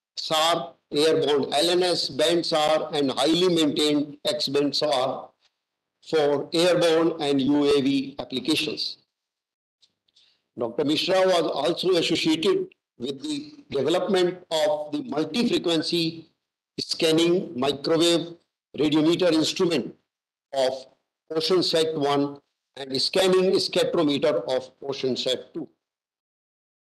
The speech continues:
Those who are working or involved in remote sensing activity, they know how important all these sensors are. He conceptualized and led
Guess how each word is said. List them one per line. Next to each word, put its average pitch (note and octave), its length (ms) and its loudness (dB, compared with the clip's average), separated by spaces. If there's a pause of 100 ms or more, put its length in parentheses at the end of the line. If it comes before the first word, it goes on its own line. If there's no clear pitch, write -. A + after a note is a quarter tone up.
(220)
Those D3 260 0
who F3+ 380 0
are D#3 440 -2
working D3 520 0
or E3 100 4
involved D3+ 400 2
in D#3 160 2
remote D3+ 260 0
sensing D#3+ 460 0
activity, D3 640 -2
they C#3+ 120 2
know D3+ 300 2
how C#3+ 180 2
important C#3 760 0
all C#3 200 2
these C3 240 0
sensors C3 460 -4
are. D3+ 480 -2 (920)
He A3+ 200 0
conceptualized G3 1040 0 (540)
and D3 200 -8
led F#3 360 -2